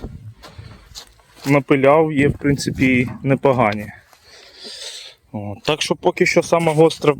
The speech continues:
пилка в мене це оця, то її буду працювати. Жужа тут прийшла до мене, да, Жужечко? Смаколика зараз я їй дам. Пішли, моя хороша, пішли.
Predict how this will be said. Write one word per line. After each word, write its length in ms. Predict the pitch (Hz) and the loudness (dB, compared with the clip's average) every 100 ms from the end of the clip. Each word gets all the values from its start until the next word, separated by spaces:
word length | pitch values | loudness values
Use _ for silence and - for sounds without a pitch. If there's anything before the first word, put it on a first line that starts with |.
| - | 4
пилка 300 | 156 - 147 | 4 4 2
в 100 | 135 | 4
мене 320 | 143 147 139 | 4 4 2
це 380 | - 139 127 - - - _ - - - - - | 2 2 2 -2 -16 -20 _ -12 -2 0 0 -2
оця, 520 | 120 120 - 180 190 180 - - _ - - - - - | -2 -2 2 4 4 -2 -14 -20 _ -20 -20 -20 -20 -6
то 120 | - 139 | 0 2
її 240 | 156 147 | 4 2
буду 220 | 127 131 | 2 0
працювати. 540 | 127 131 - 113 107 - - - - - - - - - - - - - | 0 -2 -2 -2 -2 -6 -14 -20 -20 -20 -20 -20 -18 -16 -16 -16 -10 4
Жужа 240 | 220 196 185 | 8 8 6
тут 220 | 156 - | 2 0
прийшла 300 | 139 - 123 | 0 2 0
до 140 | 120 | 0
мене, 260 | 120 117 123 | -4 0 2
да, 180 | 151 156 | 4 4
Жужечко? 640 | 143 135 120 - - - - - - - - | 2 2 0 -2 -12 -16 -18 -20 -20 -18 -4
Смаколика 640 | - 151 - 139 113 110 | 0 2 4 2 2 -2
зараз 380 | 101 95 98 - | -2 -4 -4 -4
я 80 | 107 | -2
їй 120 | 101 | -2
дам. 140 | - - - - | -6 -16 -18 -2
Пішли, 300 | 151 - 123 | -2 -2 -8
моя 180 | 107 - | -12 -12
хороша, 440 | - - - - - | -12 -12 -8 -8 -4
пішли. 320 | 143 - 110 | -6 -6 -10